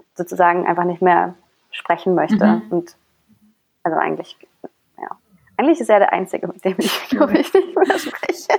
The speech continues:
Speaker 2: Das ist hart, das ist hart.
Speaker 1: Naja, aber ich glaube, es ist auch so ein bisschen, wie man so, ähm, ich halte nichts davon, mit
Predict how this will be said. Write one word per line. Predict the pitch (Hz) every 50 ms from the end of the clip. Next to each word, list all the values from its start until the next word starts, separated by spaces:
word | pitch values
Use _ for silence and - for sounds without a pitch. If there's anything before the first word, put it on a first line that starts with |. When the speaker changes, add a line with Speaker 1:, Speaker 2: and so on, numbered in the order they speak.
| 277 277
Speaker 2:
Das | 311 320 294
ist | 320 320 330 -
hart, | 247 214 220 240 254 254 247 247 - - - -
das | - 226 226
ist | 240 226 - -
hart. | 226 208 208 220 220 214 - - - _ _ _ _ _ _ _ _ _ _ _ -
Speaker 1:
Naja, | 262 294 302 302 294 302 330 320
aber | 285 262
ich | 269 -
glaube, | 285 269 254 285
es | -
ist | 269 277
auch | 269 277
so | 269 - 262
ein | 247 240
bisschen, | 254 262 - 269 254 240
wie | 247 247
man | 247 254 254 247 233
so, | 233
ähm, | 233 226 226 - - - - - - - - 233 220 - - - - - -
ich | 220 - -
halte | 220 220 240 247 247
nichts | 233 233 233 -
davon, | 226 214 - 214 208 214 214 220 220 220 - _ _ _ _ _ _
mit | - 190 196 190 190 -